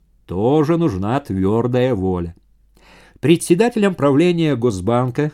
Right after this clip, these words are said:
поставят в тысяча девятьсот тридцать четвертом Льва Марьясина,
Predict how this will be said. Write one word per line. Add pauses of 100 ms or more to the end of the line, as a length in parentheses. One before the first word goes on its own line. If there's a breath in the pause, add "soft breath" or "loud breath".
поставят
в
тысяча
девятьсот
тридцать
четвертом (500 soft breath)
Льва
Марьясина,